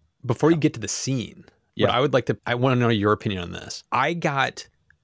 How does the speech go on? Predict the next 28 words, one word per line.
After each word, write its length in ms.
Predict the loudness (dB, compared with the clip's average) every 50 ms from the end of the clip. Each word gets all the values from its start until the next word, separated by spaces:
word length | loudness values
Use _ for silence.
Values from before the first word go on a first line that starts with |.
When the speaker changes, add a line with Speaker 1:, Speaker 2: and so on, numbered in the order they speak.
| _ -8 -6
Speaker 1:
uncomfortable, 840 | -4 -4 -4 -6 -6 -6 -4 -4 -4 -2 -4 0 2 2 0 0 0 -2
and 80 | 0
it 60 | 4
was, 200 | 4 4 4 2 -2 _ _ _ _ _ -6
it 200 | -6 -4 -4 -4 0
felt 160 | 0 0 2
like 100 | 2 0
it 40 | 0
was 100 | -2 -2
designed 340 | -2 -2 -2 -2 -2 -4 -4
to 40 | -4
make 160 | -10 -10 -12
me 80 | -16
uncomfortable, 540 | -18 -16 -18 -18 -18 -18 -16 -14 -14 -14 -12 _
but 180 | -10 -10 -10 _ _ _ _ -6
the 200 | -4 0 2 2 2
way 380 | 2 2 2 2 2 2 0
that 160 | -4 -4 -8 _ _ -4
every 220 | -2 0 0 0
interaction 540 | 0 2 0 2 2 0 0 -2 -4 -6 -8
between 300 | -8 -10 -12 -14 -14 -14
Tyler 380 | -12 -8 -4 -2 -2 -2 -2 -4
and 120 | -6 -4
Burnham 280 | -4 -2 -2 -2 -4 -6
through 100 | -8 -6
the 60 | -6
entire 340 | -6 -4 -2 -2 0 0 0
episode, 560 | -2 -2 0 0 0 -2 -4 -6 -10 -14 -18